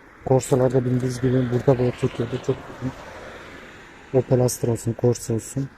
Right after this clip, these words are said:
Önden böyle. İçi temiz. Böyle lastikler, yedek lastikleri koymuşlar.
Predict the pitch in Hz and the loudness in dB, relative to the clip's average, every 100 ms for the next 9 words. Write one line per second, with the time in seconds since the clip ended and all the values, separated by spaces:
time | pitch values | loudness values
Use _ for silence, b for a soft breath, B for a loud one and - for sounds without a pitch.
0 | - - 123 117 120 120 117 107 131 135 | -18 -4 -2 0 0 0 0 0 -2 -4
1 | - - - _ _ - - - - - | -12 -14 -18 _ _ -20 -20 -20 -20 -20
2 | _ _ _ - - - 120 - 135 123 | _ _ _ -20 -14 -8 -8 0 2 4
3 | 135 - - - - - - - - - | 2 -2 -16 -20 -20 -20 -20 -20 -20 -20
4 | - - - - - - - - - - | -20 -20 -20 -20 -20 -20 -20 -20 -20 -20
5 | - - - - - - - - - - | -20 -20 -20 -20 -18 -18 -16 -16 -16 -16
6 | - - - - 127 117 123 127 120 - | -16 -16 -18 -10 -2 0 0 -2 -4 -6
7 | - 123 123 127 131 127 - - 127 123 | 0 2 4 4 2 0 -2 0 0 2
8 | 127 123 127 - | 2 2 0 -2